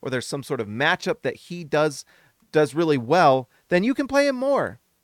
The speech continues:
You know, I think it's pretty tough if he's starting because, you know, there are nights where he shoots, like, two for nine. Uh, tonight, he has a nice night, goes two for three in short minutes, which, you know, that's not easy to do. Coming in and playing a short amount of time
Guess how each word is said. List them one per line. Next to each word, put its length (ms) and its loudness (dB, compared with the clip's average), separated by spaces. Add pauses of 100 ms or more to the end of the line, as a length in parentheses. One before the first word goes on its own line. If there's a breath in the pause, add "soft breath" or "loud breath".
(120)
You 120 -8
know, 320 -4
I 140 0
think 180 -8
it's 140 -4
pretty 240 -4
tough 300 0
if 140 -8
he's 200 -8
starting 520 -2
because, 560 -10
you 60 -10
know, 140 -4
there 140 2
are 120 2
nights 320 -4
where 100 -2
he 100 -10
shoots, 260 -8
like, 220 -6
two 200 -10
for 140 -8
nine. 380 -8 (420 soft breath)
Uh, 300 -2
tonight, 400 0
he 100 -2
has 160 2
a 60 -4
nice 320 -2
night, 180 -4
goes 160 0
two 180 -4
for 140 -10
three 300 -4
in 300 -8
short 280 -4
minutes, 260 -6
which, 220 -14 (320 loud breath)
you 80 -2
know, 100 6
that's 240 4
not 200 0
easy 240 -4
to 100 0
do. 380 0
Coming 340 -2
in 160 -4
and 100 -6
playing 380 -6
a 100 -6
short 220 -2
amount 180 -4
of 80 -10
time 360 -4